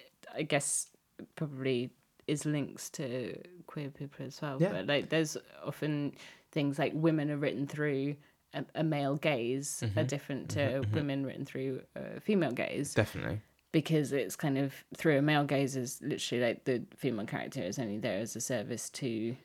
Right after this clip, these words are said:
Speaker 1: you know, be eye candy or
Speaker 2: Yeah.
Speaker 1: whatever. Or imagining, like, "Oh, maybe this is what girl thinks." Like, they always think about their boobs and all that kind of thing.
Speaker 2: Mm-hmm.
Speaker 1: Um,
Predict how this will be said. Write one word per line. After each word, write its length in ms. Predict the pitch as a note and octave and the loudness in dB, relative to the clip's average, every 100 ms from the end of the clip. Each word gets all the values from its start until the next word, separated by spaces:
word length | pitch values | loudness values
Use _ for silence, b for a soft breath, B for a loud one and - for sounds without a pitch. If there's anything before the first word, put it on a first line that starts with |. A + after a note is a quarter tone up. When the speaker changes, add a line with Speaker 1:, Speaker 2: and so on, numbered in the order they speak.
| _ _ _ _ _ _ _ _ _ _ _ _ _ _ | _ _ _ _ _ _ _ _ _ _ _ _ _ _
Speaker 1:
you 100 | - | -14
know, 160 | - B2+ - - | -12 -12 -12 -6
be 220 | B2+ B2 - | -4 -4 -6
eye 140 | C#3 | -10
candy 400 | B2+ C#3+ B2 B2+ - _ | -8 -8 -6 -8 -12 _
or 80 | - | 0
Speaker 2:
Yeah. 40 | G2+ | 2
Speaker 1:
whatever. 260 | C#3+ C#3 - | 2 0 4
Or 380 | F#3+ F#3+ E3+ E3 B B B | 8 10 10 6 B B B
imagining, 800 | F3 D#3+ D3+ D3 D3 C3+ C#3+ C3+ | 8 8 6 4 4 4 4 4
like, 240 | C3+ B2+ D4 | 4 4 8
"Oh, 200 | D4+ E3+ | 10 10
maybe 280 | F3 E3 | 8 6
this 260 | E3+ G#3 G3+ | 6 4 4
is 80 | D3+ | 2
what 160 | C3+ | 0
girl 200 | F2+ C#3 | 2 2
thinks." 340 | C3+ C3+ C3+ - | 2 0 0 0
Like, 140 | B2+ | 0
they 160 | B2+ B2+ | 0 0
always 300 | - A#2+ B2+ | 0 -2 -4
think 180 | C3+ C3+ | -6 -6
about 160 | - | -6
their 80 | G#2 | -4
boobs 300 | D3+ B2+ - | 0 -2 -4
and 120 | F#2 | -8
all 60 | - | -8
that 120 | F#2+ | -8
kind 140 | - | -10
of 60 | - | -10
thing. 120 | A2+ - | -10 -4
Speaker 2:
Mm-hmm. 400 | G#2+ A2+ A2+ D#3 | -2 -2 -4 -2
Speaker 1:
Um, 560 | C#3 C#3+ C#3 C#3 B2+ | 0 2 0 -2 -6